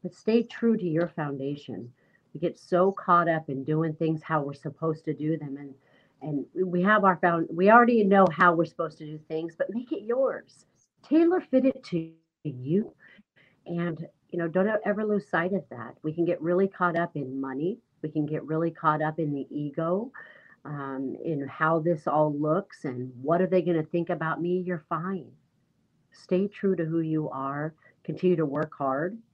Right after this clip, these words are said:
and be honest. And you can't help everybody, and you can't work with everybody.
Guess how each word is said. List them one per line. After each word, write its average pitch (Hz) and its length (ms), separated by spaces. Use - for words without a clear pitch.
and 151 380
be 180 160
honest. 170 420
And 160 120
you 151 60
can't 185 360
help 175 300
everybody, 175 520
and 180 100
you 180 40
can't 254 200
work 269 200
with 196 140
everybody. 135 520